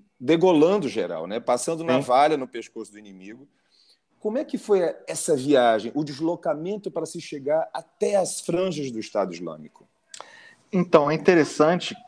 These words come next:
Speaker 2: que a resposta pra essa pergunta tem a ver com a, com a sua pergunta anterior.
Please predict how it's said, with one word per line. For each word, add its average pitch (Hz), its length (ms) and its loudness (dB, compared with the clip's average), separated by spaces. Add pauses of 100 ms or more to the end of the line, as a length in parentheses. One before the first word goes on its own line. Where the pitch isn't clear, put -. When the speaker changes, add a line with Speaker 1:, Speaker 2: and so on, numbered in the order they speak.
(140)
Speaker 2:
que - 60 2
a 123 40 8
resposta 127 400 0
pra 131 160 2
essa 131 160 -2
pergunta 120 560 -4
tem 139 180 -4
a 135 80 2
ver 131 340 -2
com 139 220 0
a, 139 220 2 (100)
com - 80 -8
a 123 40 -10
sua 139 120 -6
pergunta 135 440 -10
anterior. 143 460 -8